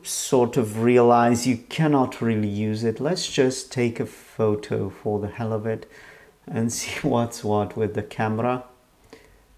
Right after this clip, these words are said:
And I'll try to <laughs> show you the photo results afterwards. So yeah, bear in mind the, the camera is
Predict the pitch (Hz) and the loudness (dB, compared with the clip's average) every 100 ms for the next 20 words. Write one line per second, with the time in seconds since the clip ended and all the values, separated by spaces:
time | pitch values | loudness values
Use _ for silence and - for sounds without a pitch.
0 | - 113 110 117 117 113 - - 143 143 | -10 -8 -4 0 0 -2 -6 0 4 4
1 | 139 139 127 - - - - - - - | 4 0 -2 -4 -2 -2 -4 -6 -4 -2
2 | 143 117 - 202 - - 170 - - - | -2 -4 -6 -10 -10 -12 -14 -16 -18 -14
3 | - 117 110 - - 120 117 - 120 110 | 0 2 2 -4 0 2 2 2 4 6
4 | 107 110 104 - 110 107 107 - - 110 | 6 2 0 2 4 4 2 -6 -2 0
5 | 104 - 104 101 101 101 101 - - - | 0 -2 -4 -2 -2 -2 -6 -10 -16 -20
6 | - _ - 58 - - - 50 50 53 | -20 _ -6 -4 -4 -6 -4 -2 -2 -2
7 | - 55 113 104 170 165 - _ _ _ | -2 -2 -2 -2 -4 -10 -18 _ _ _
8 | _ _ _ 127 - 135 113 107 104 104 | _ _ _ -12 -6 -2 0 0 0 -2
9 | 98 - | -4 -10